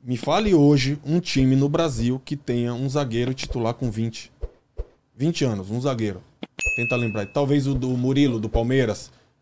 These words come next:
deve ter vinte e um ou vinte e dois já. Você não acha já zagueiro jovem. Então, assim, e num clube grande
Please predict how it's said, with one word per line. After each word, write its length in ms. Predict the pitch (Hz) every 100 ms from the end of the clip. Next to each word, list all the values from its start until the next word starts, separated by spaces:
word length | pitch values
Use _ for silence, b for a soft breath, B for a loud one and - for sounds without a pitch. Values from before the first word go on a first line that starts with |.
| _
deve 220 | 113 113
ter 140 | 123
vinte 220 | 120 123
e 40 | 120
um 60 |
ou 80 | 127
vinte 220 | 110 117
e 20 | 107
dois 240 | 113 110
já. 260 | 113 117 107 b b b _
Você 160 | - 135
não 240 | 190 165
acha 300 | 127 156 156
já 180 | 139 135
zagueiro 540 | 117 113 127 117 139
jovem. 360 | 120 113 123 110
Então, 180 | 104 120
assim, 360 | 139 143 113 107
e 120 | 117
num 160 | 131
clube 340 | 127 127 156 135
grande 480 | 107 127 185 143